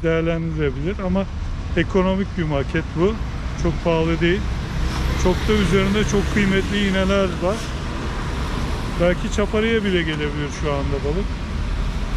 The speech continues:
Ama neticede bu makette ekonomik bir boy. Ve çalışıyor.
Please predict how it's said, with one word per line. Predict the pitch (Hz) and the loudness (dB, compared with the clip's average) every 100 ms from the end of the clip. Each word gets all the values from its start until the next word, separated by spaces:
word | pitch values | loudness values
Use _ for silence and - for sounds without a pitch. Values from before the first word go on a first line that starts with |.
| - - - | -2 -2 0
Ama | 180 | 2
neticede | 185 - 165 180 190 185 | 0 0 2 2 2 0
bu | 190 | 2
makette | 185 - 147 - 185 | 0 0 -4 -2 -2
ekonomik | 175 156 180 175 175 - | -2 0 0 0 0 -2
bir | 160 135 | -2 0
boy. | 170 175 - - - - - - - - - - - - - - - - - - - - - - - - - - 175 | 0 0 -4 -6 -6 -6 -4 -4 -2 -2 -2 -4 -4 -4 -4 -4 -4 -2 -2 -2 -2 -4 -4 -4 -4 -4 -6 -6 0
Ve | 165 175 - - | 2 2 -2 -2
çalışıyor. | 170 165 160 - 160 | 0 0 -2 0 0